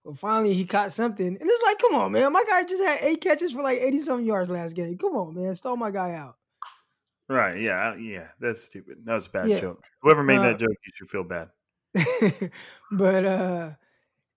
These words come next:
Speaker 1: yeah, man. So, so not only did he test positive, uh, for coronavirus,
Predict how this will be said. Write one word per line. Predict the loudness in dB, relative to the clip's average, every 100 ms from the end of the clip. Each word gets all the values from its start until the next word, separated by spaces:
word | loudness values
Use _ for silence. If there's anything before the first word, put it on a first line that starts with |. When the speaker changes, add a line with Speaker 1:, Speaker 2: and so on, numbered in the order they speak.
| _
Speaker 1:
yeah, | -2 0 2
man. | 0 0 -2 -4 -8 _ _ _ -10 -6
So, | -2 -2 -4
so | -4
not | 0 0
only | 0 0 0 0
did | -2 -4 -8 -14 _ _
he | -8 -6
test | -4 -6 -6 -14 _ _
positive, | -10 -8 -8 -10 -12 -16 _ _ _ _ _ _ _ _ -12
uh, | -10 -8
for | -8 -8
coronavirus, | -8 -10 -8 -8 -8 -8 -10 -12